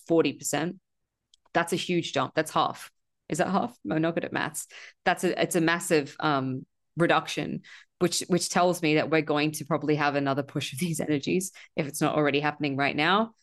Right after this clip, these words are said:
Um, maybe that's what this energy surge that's happening now is about. Um, it definitely feels like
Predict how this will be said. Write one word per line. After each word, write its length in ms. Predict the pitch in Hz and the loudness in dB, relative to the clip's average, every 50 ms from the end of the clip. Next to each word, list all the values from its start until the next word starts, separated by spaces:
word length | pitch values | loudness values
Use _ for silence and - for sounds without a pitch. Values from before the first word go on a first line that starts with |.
| _ _ - | _ _ -2
Um, 180 | 160 147 143 | -2 -2 0
maybe 220 | 131 143 151 147 151 | 0 0 0 2 2
that's 200 | 151 151 147 - | 0 0 -2 -4
what 120 | 156 135 | -8 -4
this 220 | - 147 143 - - | -4 -4 -4 -2 -2
energy 640 | - 156 151 151 151 151 151 151 151 147 147 147 143 _ _ _ _ _ _ _ _ _ _ _ _ _ _ _ - | 0 0 2 2 2 4 4 4 4 2 0 -2 -6 _ _ _ _ _ _ _ _ _ _ _ _ _ _ _ -6
surge 540 | - - - 165 160 156 156 151 - - - | -2 2 4 6 6 6 4 2 -4 -10 -14
that's 180 | - - - | -14 -10 -4
happening 420 | - 156 156 156 165 160 143 139 135 | -2 -2 -2 -2 -2 -4 -2 -2 0
now 320 | 143 143 147 156 - - - | 0 0 0 0 0 0 -2
is 120 | 156 151 160 | -2 -2 -2
about. 360 | 135 143 156 175 208 254 - _ - - - _ _ - | 0 0 2 0 0 -2 -4 _ -20 -20 -20 _ _ -2
Um, 540 | - 143 139 135 131 135 139 135 - - - _ _ _ _ _ _ _ - | 0 0 2 2 0 -2 -4 -6 -8 -10 -14 _ _ _ _ _ _ _ -4
it 180 | - 156 151 | -2 -2 0
definitely 380 | - 156 151 151 - 147 151 147 | 2 0 0 0 -2 -4 -4 -4
feels 340 | 143 - 143 135 139 135 - | -2 -2 -2 0 0 0 0
like 340 | 123 127 127 127 - - | 0 0 0 -2 -4 -10